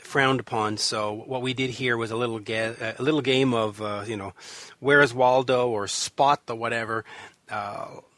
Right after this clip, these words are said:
if you know the band's history, you know where they came from, you're gonna enjoy this because there's a lot of little drops and references to other bands and other configurations and what they did in the past and their names and this and that. Absolutely fantastic, and, uh,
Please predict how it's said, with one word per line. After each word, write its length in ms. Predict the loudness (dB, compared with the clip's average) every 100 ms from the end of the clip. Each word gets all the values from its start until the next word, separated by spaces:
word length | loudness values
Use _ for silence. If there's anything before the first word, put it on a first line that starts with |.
| _ _
if 180 | -12 -6
you 60 | 0
know 380 | 4 6 6 4
the 100 | 2
band's 320 | 2 0 0
history, 360 | -2 -2 -4
you 100 | -4
know 260 | -2 0 0
where 220 | 0 0
they 160 | -2 -6
came 320 | -4 -4 -4
from, 260 | -6 -6 -6
you're 100 | -4
gonna 180 | -2
enjoy 380 | 0 0 0 -2
this 160 | -4 -8
because 340 | -14 -12 -12
there's 120 | -8
a 60 | -6
lot 240 | -2 0
of 80 | 4
little 180 | 4 2
drops 600 | 0 2 2 2 -4 -12 -14 -20 _ _
and 280 | -4 -2 2
references 800 | 2 2 -4 -4 -6 -8 -8 -10
to 260 | -10 -12 -6
other 240 | -4 -4
bands 480 | -4 -4 -2 -2 -4
and 120 | -8 -4
other 220 | 0 0
configurations 960 | -2 -6 -6 -8 -6 -4 -4 -4 -4 -6
and 120 | -6
what 140 | -6
they 80 | -4
did 180 | -4 -2
in 80 | -2
the 60 |
past 420 | -4 -4 -4 -4 -8
and 120 | -12
their 120 | -8
names 440 | -2 0 0 0
and 120 | -2 -2
this 160 | 0
and 80 | -2
that. 200 | -4 -6 -12 -20 -20 -20 -20 _ _ _ _ _
Absolutely 720 | 0 0 -4 -6 -4 -6 -6
fantastic, 880 | -6 -4 -6 -6 -8 -8 -10 -12 -12 -10
and, 380 | -8 -8 -8
uh, 200 | -10 -10